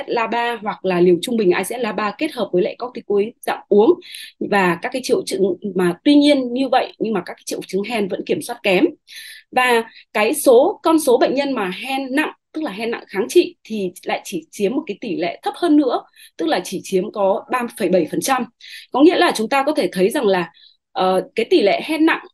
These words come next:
thì gặp với cái tỷ lệ rất là thấp, chỉ dưới bốn phần trăm thôi. Ờ, trong khi cái tỷ lệ hen khó trị của chúng ta thì chỉ chiếm khoảng mười bảy phần trăm. Và trong số này thì chúng ta sẽ có thể xem xem là những cái nguyên nhân mà dẫn đến cái tình trạng mà hen khó trị mà chúng ta thường gặp đó là gì.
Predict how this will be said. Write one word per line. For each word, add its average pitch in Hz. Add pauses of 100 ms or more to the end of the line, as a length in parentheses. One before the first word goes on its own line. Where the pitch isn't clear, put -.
(140)
thì 202
gặp 196
với 202
cái 302
tỷ 277
lệ -
rất 339
là 262
thấp, 370 (100)
chỉ 175
dưới 185
bốn 202
phần 233
trăm 233
thôi. 254 (360)
Ờ, 190
trong 294 (140)
khi 294
cái 294
tỷ 247
lệ 147
hen 285
khó 240
trị 254
của 180
chúng 180
ta - (380)
thì 226
chỉ -
chiếm 226 (120)
khoảng 180
mười 190
bảy 190
phần 190
trăm. 269 (360)
Và 233
trong 277
số 233
này 262
thì 180
chúng 180
ta 233
sẽ -
có 226
thể 294
xem 285
xem 247
là 214
những 175
cái 262
nguyên 294
nhân 285
mà 208
dẫn 202
đến 202 (120)
cái 202
tình 196
trạng 175
mà 170
hen 220
khó 190
trị -
mà 170
chúng 170
ta 226
thường 208
gặp 180
đó 180
là 247
gì. 190